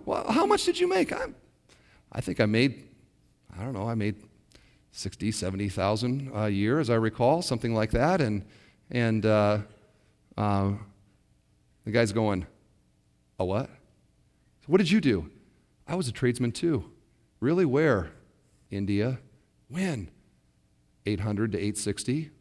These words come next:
"Really? What did you make?" "Nothing. We scraped by." "You didn't have a house?" "No."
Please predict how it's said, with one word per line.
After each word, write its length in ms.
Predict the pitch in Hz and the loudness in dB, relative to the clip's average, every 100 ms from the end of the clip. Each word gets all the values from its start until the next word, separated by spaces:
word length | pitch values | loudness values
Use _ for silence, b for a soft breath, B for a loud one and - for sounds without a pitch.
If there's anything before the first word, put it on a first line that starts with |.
| - | -6
"Really? 500 | 139 185 139 98 - b b b b b _ _ _ | -2 0 -2 -8 -12 b b b b b _ _ _
What 120 | 110 | -6
did 140 | 165 135 | -2 0
you 80 | |
make?" 420 | 202 123 90 - - _ _ _ _ - B B B _ _ _ | 2 0 -2 -10 -20 _ _ _ _ -20 B B B _ _ _
"Nothing. 460 | - 76 80 - 65 - b b b b b - | -16 -12 -12 -12 -14 -18 b b b b b -12
We 80 | 95 | -10
scraped 340 | - 90 85 | -6 -4 -6
by." 380 | 80 82 80 80 - _ _ _ _ _ _ _ | -8 -10 -10 -14 -18 _ _ _ _ _ _ _
"You 80 | 117 | -4
didn't 80 | 160 | -2
have 100 | 147 | 0
a 60 | |
house?" 340 | 127 160 180 - | 2 0 -2 -4
"No." 320 | 98 104 123 | -2 -2 -4